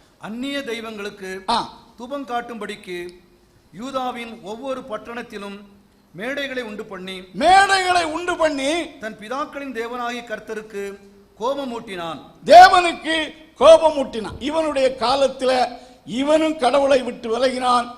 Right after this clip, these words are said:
Speaker 2: கர்த்தருடைய ஜனங்களும் இஸ்ரவேல் மக்களும் ஆண்டவரை விட்டு வெகு தூரத்தில் போயிருந்தார்கள்.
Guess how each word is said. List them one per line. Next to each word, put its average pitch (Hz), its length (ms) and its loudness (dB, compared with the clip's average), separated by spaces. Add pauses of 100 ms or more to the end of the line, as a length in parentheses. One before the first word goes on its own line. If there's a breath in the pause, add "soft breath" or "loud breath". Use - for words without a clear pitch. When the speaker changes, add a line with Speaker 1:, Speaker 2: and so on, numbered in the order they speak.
(320)
Speaker 2:
கர்த்தருடைய 269 720 0
ஜனங்களும் 247 640 2 (1300)
இஸ்ரவேல் 254 680 4
மக்களும் 254 580 4 (180)
ஆண்டவரை 262 580 6
விட்டு 247 300 -4
வெகு 226 260 0
தூரத்தில் 254 600 0
போயிருந்தார்கள். 220 880 2